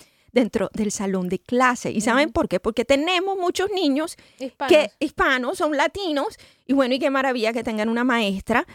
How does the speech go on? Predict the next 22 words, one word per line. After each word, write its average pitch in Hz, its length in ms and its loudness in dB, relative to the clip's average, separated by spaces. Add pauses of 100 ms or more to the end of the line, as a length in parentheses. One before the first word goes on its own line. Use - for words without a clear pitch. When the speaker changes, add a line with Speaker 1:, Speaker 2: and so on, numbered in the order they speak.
(220)
Speaker 1:
que 269 200 4
entienda 247 640 2
cuando 262 260 0
les 190 160 -2
decimos, 208 540 -2
"Mira". 302 340 4
Speaker 2:
Yo 254 60 0
noté, 262 380 -4
noté 226 300 -6
con 269 160 -4
mis 240 140 -6
dos 240 240 -6
hijos, 247 420 -8
este, 190 600 -6
han, 208 240 -6
ha 202 140 -4
ido 214 120 -4
a 208 40 -6
diferentes, 190 680 -8
eh, 175 200 -4
guarderías 180 720 -6
Speaker 1:
Sí. 233 80 6